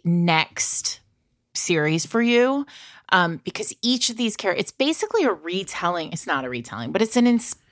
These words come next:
it's inspired, I think, in a lot of ways by, um,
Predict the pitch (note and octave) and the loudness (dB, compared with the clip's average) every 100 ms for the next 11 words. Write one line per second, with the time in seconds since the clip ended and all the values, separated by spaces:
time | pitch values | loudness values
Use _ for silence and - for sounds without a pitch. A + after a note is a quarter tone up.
0 | - A3 B3+ B3 - - A3 G#3 F#3 D#3+ | -8 -2 0 2 2 4 6 6 4 4
1 | D#3 E3 D3+ D3+ D3 C#3+ C3+ C#3+ C3+ B2+ | 0 0 0 0 0 2 0 -2 -4 -2
2 | C#3 C#3 C#3 C#3 - - - - _ - | 0 2 0 -4 -8 -20 -20 -20 _ 0
3 | D#3+ D3 C#3+ C#3 C#3 C#3 | 2 2 0 -2 -4 -6